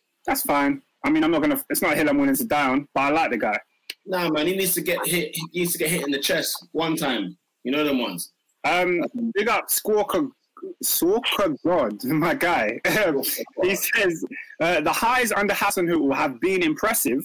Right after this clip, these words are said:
Speaker 1: but the lows have been relegation level form." That's, that's what I think. I think he has had highs, but the lows are just, you know, the depth.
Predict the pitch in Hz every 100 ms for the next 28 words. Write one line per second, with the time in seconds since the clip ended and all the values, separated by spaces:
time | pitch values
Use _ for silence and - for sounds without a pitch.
0 | - 143 147 160 185 190 165 160 175 180
1 | 180 185 175 190 185 175 - 240 - -
2 | - 226 - 285 226 226 277 156 190 226
3 | 220 226 247 220 190 180 196 147 160 208
4 | - _ _ _ _ _ - 165 175 -
5 | 131 175 190 190 160 143 165 - _ -
6 | - _ - 160 160 127 131 185 -